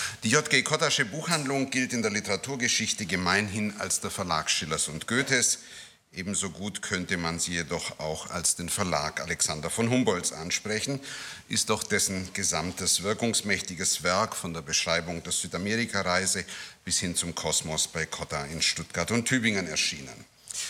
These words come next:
Und in gleicher Weise wie der Ruhm, das angestammte Verlagshaus der Weimarer Klassiker zu sein, Cotta auch noch im neunzehnten Jahrhundert so ziemlich alles zuführte, was in der Literatur Rang und Namen hatte,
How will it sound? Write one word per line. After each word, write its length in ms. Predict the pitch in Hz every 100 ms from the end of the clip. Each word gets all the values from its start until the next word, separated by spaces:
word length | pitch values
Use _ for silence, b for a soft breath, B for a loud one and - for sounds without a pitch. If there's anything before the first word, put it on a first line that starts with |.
| B B
Und 160 | 104 98
in 120 | 117
gleicher 520 | 120 123 165 165 123
Weise 380 | 101 113 127 127
wie 60 | 104
der 200 | 101 98
Ruhm, 360 | 117 151 160 - B B -
das 240 | 98 -
angestammte 720 | - 107 107 104 - 95 95 92
Verlagshaus 800 | - 87 90 104 - 104 95 -
der 140 | 80
Weimarer 400 | 80 82 80 78
Klassiker 560 | - 95 98 117 110 95
zu 140 | 107
sein, 380 | 165 196 101 104 B B B B
Cotta 320 | - 101 101
auch 200 | 65 82
noch 160 | 92 82
im 140 | 90
neunzehnten 480 | 90 90 101 104 98
Jahrhundert 500 | 98 92 135 135 117
so 200 | - 107
ziemlich 560 | 92 - 101 95 - -
alles 320 | 104 107 -
zuführte, 720 | - 120 - 117 113 113 107 B B B -
was 180 | 90 -
in 80 | 92
der 100 | 90
Literatur 640 | 90 87 82 - 101 101
Rang 200 | 87 95
und 140 | 92
Namen 400 | 92 110 131 117
hatte, 300 | 113 113 120